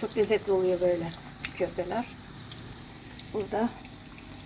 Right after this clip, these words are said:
patatesi kızarttım. Görüyorsunuz, çok güzel. Burada da biber ve havuç kızartacağım. Daha sonra birleştireceğim.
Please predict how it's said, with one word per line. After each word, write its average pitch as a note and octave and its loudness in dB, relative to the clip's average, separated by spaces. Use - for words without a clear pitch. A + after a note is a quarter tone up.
patatesi G3+ -4
kızarttım. A#3 6
Görüyorsunuz, - -6
çok - -10
güzel. E4+ -2
Burada F3+ -2
da F#3 -2
biber G3 2
ve G#3+ 0
havuç F#3+ -2
kızartacağım. A3+ 0
Daha E4 -4
sonra A#3+ 2
birleştireceğim. F#3+ 2